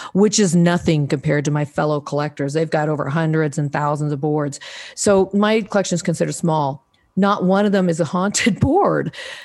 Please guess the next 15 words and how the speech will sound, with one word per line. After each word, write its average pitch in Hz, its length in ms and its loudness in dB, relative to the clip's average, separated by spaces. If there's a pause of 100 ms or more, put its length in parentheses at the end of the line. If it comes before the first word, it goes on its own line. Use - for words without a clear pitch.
(180)
Um, 185 240 0
it's - 180 -4
not 208 240 -2
part 208 300 0
of 208 80 -2
my 165 400 -2 (140)
belief 170 300 -2
system. 269 540 -4 (340)
Um, 156 520 -2
and 175 140 0
I 170 220 -2
see 208 240 -4
them 185 140 0
as 165 140 -6
neutral. 240 640 -2